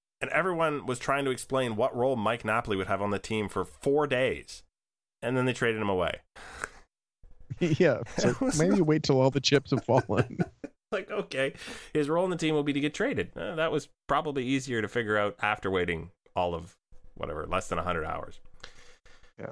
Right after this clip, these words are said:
Speaker 1: We do have a do-over because there is a Edwin Encarnacion situation, of course, is still up in the air, as we alluded to earlier. And I, I, we, we think that that might be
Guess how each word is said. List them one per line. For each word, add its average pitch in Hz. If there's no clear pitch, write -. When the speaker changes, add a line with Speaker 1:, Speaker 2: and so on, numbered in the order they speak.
Speaker 1:
We 156
do 190
have 165
a 135
do-over 120
because 107
there 120
is 101
a 92
Edwin 113
Encarnacion 104
situation, 95
of 90
course, 95
is -
still 107
up 95
in 95
the 90
air, 92
as 90
we 87
alluded 95
to 92
earlier. 104
And 117
I, 143
I, 127
we, 127
we 143
think 214
that 165
that 151
might 147
be 123